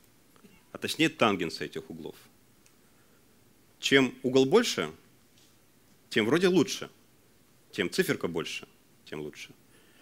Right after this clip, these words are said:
Чем угол меньше, тем вроде хуже, тем и тангенс будет меньше. То есть мы можем пытаться вот это отношение порядка здесь вводить более строго. Например, для наших конкурсантов, ну это не углы, это тангенсы углов у меня здесь записано, получились примерно такие.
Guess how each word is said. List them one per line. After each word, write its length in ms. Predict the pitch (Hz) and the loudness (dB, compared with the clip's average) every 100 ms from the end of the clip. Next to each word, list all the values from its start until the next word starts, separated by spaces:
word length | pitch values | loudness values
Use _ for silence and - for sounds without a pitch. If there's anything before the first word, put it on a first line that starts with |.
| _ | _
Чем 220 | - 110 107 | -4 -2 0
угол 240 | 120 117 | 2 4
меньше, 500 | 120 214 254 - 98 - _ _ _ | 4 4 2 0 -2 -2 _ _ _
тем 160 | - 90 | -10 -6
вроде 240 | 95 151 | -4 -2
хуже, 420 | 202 - 101 80 - _ _ _ _ _ _ _ _ - | -2 -2 -4 -6 -16 _ _ _ _ _ _ _ _ -8
тем 180 | 95 92 | -4 -2
и 40 | |
тангенс 380 | 139 185 110 85 | 0 -2 -2 -6
будет 280 | 85 80 82 | -6 -6 -6
меньше. 380 | 76 - - - _ _ _ _ _ _ _ _ _ | -8 -8 -16 -18 _ _ _ _ _ _ _ _ _
То 60 | - | -6
есть 120 | - | -2
мы 100 | 127 | 2
можем 260 | 151 139 127 | 2 2 0
пытаться 380 | 131 196 - | 0 -2 0
вот 100 | 156 | -4
это 200 | 139 139 | -2 -4
отношение 480 | 135 113 135 - 139 | -4 -2 0 2 2
порядка 460 | 131 143 202 226 135 | 2 2 0 0 -2
здесь 220 | 120 151 | -2 0
вводить 240 | 131 185 | -2 -2
более 220 | 151 151 151 | -4 -4 -4
строго. 400 | - 117 78 64 _ _ _ _ _ _ - | -2 -2 -2 -10 _ _ _ _ _ _ -14
Например, 300 | - 117 131 | -8 0 2
для 100 | 120 | 2
наших 200 | 120 123 | 2 0
конкурсантов, 640 | - 117 117 117 190 - - - - - - - | -4 -4 -2 0 0 0 -6 -14 -18 -20 -6 2
ну 100 | 185 | 2
это 340 | 165 156 120 | 4 4 4
не 120 | 123 | 2
углы, 180 | 147 175 | 2 4
это 100 | 139 | 2
тангенсы 440 | 123 117 95 87 90 | 2 0 0 -4 -6
углов 240 | 85 78 | -6 -6
у 40 | |
меня 100 | 82 | -6
здесь 120 | 82 90 | -6 -4
записано, 380 | 113 101 101 | -4 -4 -6
получились 320 | 98 113 143 160 | -4 -4 -4 -4
примерно 300 | 117 117 101 | 0 0 0
такие. 300 | 98 - | -4 -6